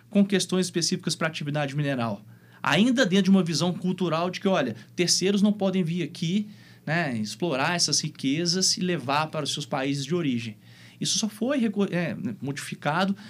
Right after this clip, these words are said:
é, lá nos anos noventa, com as emendas constitucionais, que a partir daí falaram: ó, o capital estrangeiro é bem-vindo desde que organizado dentro do Brasil, com sede no Brasil, com administração no país,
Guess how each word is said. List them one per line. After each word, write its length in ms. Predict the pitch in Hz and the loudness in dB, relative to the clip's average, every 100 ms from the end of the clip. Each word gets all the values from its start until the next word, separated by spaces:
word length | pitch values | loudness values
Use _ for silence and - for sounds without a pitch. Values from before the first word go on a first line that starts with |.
| - - | -20 -14
é, 240 | - 143 120 | -8 -6 -4
lá 240 | 139 180 | -2 -2
nos 200 | 175 131 | -2 -2
anos 160 | 143 139 | -4 -2
noventa, 540 | 156 117 127 170 175 | -4 -2 -2 -2 -4
com 80 | 160 | -4
as 80 | 156 | -4
emendas 300 | 139 143 139 | -4 -6 -6
constitucionais, 680 | 139 - - 160 135 147 - | -10 -8 -8 -4 -2 -2 0
que 60 | |
a 60 | 185 | -2
partir 420 | 185 151 - 202 | -4 -6 0 2
daí 380 | 196 151 165 185 - - - - | 2 -2 -4 -6 -12 -20 -20 -8
falaram: 400 | - 196 156 147 | -2 2 2 2
ó, 40 | 117 | -2
o 40 | |
capital 340 | 117 120 - | -4 -8 -4
estrangeiro 500 | 156 165 160 135 170 | -4 -4 -4 -2 -2
é 80 | 185 | 0
bem-vindo 640 | 170 208 165 120 135 190 311 | 2 4 4 0 -4 -2 0
desde 420 | 170 175 214 233 | 2 4 2 2
que 300 | - 160 202 - - | 0 -4 -4 -10 -6
organizado 580 | 214 151 170 143 123 151 | -2 0 0 0 -2 -2
dentro 180 | 131 123 | -6 -6
do 80 | 160 | -4
Brasil, 460 | 240 226 170 156 - | -2 -2 -2 -4 -10
com 140 | - 170 | -8 -2
sede 460 | - - 127 156 | 0 0 0 -2
no 80 | 131 | -4
Brasil, 480 | 110 170 196 147 165 | -2 0 0 0 -4
com 120 | 160 | -4
administração 640 | 135 123 120 165 165 127 127 | -4 -4 -4 -2 0 -2 -2
no 60 | |
país, 460 | 123 196 180 185 | 0 0 2 0